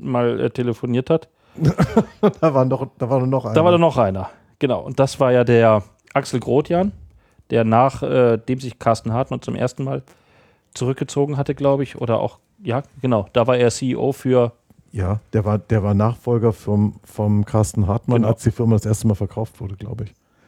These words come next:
Speaker 2: Und Hart-, und, und Hartmann raus war.
Speaker 1: Und er war ja dann, äh, lange im Zentrum gestanden von diesem I-T-Umsatzsteuer,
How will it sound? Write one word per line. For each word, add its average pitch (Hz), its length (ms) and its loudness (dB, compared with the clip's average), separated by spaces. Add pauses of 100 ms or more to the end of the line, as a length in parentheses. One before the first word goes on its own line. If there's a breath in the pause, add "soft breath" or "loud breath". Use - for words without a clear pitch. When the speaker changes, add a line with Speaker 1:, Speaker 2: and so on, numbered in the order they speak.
(140)
Speaker 2:
Und 87 160 -2
Hart-, 104 240 0
und, 107 380 2
und 101 220 0
Hartmann 104 340 0
raus 98 260 -6
war. 90 160 -10 (1040 loud breath)
Speaker 1:
Und 120 120 -2
er 104 100 2
war 107 80 4
ja 104 80 4
dann, 98 320 2
äh, 95 400 2 (100)
lange 117 440 2 (760)
im 135 180 -8
Zentrum 131 420 0
gestanden 110 420 0
von 110 200 -2
diesem 107 400 -2 (720)
I-T-Umsatzsteuer, 123 840 2